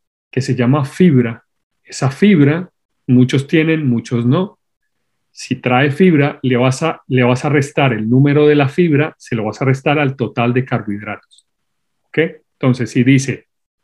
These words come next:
por, eh, por ejemplo, por dos porciones son veinte gramos de carbohidratos y tiene, eh, diez de fibra, realmente estás consumiendo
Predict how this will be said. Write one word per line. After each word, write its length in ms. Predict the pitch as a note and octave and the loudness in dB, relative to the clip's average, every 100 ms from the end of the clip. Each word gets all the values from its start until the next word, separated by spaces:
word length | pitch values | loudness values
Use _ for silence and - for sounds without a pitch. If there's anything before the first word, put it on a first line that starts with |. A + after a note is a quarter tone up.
| _ | _
por, 340 | B2 A#2+ A#2+ A#2+ | 0 2 2 0
eh, 220 | A#2 A2 | 0 -2
por 200 | A#2+ A2+ | -4 -2
ejemplo, 440 | B2 A2+ A2+ F#2+ - | 0 -2 -4 -12 -4
por 340 | A2+ A2+ G#2+ | -4 -4 -4
dos 240 | C#3 C#3 C#3 | 0 0 0
porciones 840 | D3 C3+ - D3+ A#2+ F#2+ - _ _ _ | -2 0 2 2 2 -4 -16 _ _ _
son 300 | - B2+ A#2 | -6 -2 0
veinte 300 | B2+ C3+ C#3 | 2 2 2
gramos 320 | C3+ C3 C3+ | 0 2 2
de 100 | C3 | 0
carbohidratos 800 | C3 B2 C3 C3 C3 - G2+ - _ _ _ _ | -2 -2 2 2 0 -4 -10 -16 _ _ _ _
y 300 | A#2+ G#2+ G#2 G#2 | -6 -4 -6 -2
tiene, 540 | B2 B2 A2+ G#2 G#2 | 2 2 0 -4 -10
eh, 360 | - B2 A2 G#2+ | -6 -4 -4 -2
diez 220 | A#2+ B2 | 2 2
de 100 | B2 | 2
fibra, 480 | B2+ F3 D3 C3 C#3 | -2 0 0 0 -4
realmente 460 | C3 A2 A2 A#2+ C3 | -8 -6 -4 -4 -4
estás 240 | - C3 | -8 -12
consumiendo 760 | - C3 C3 B2+ C#3 D3 D3 D3 | -4 -4 0 0 2 0 -4 -8